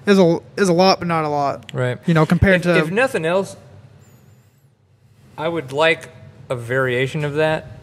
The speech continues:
Speaker 2: you know, where it's like, okay, we're gonna reset the points. We've got twenty guys, right? And if we, we take first, and first has twenty points,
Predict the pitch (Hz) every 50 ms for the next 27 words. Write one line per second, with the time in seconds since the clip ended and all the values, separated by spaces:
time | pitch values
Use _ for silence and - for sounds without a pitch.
0 | - - - - - - 139 131 135 135 131 127 123 123 123 123 120 - 143 135
1 | 131 147 135 139 131 120 117 120 131 123 143 139 135 135 139 143 135 - 143 143
2 | - 131 - 131 113 107 104 - 135 131 139 123 131 - - 165 160 156 139 127
3 | 117 101 98 107 120 - - - - - - 139 123 117 120 135 - - - -
4 | - - - - - - - - - - - - - _ _ _ _ _ _ _
5 | _ - - - - 139 135 131 - 143 135 127 127 123 - 131 135 123 117 -
6 | 139 143 143 143 - - - - - - - - - 143 135 131 131 135 - -
7 | - - - 120 113 - - 139 147 139 - - 131 123 - - - 135 131 123
8 | 110 - 127 117 113 123 135 - -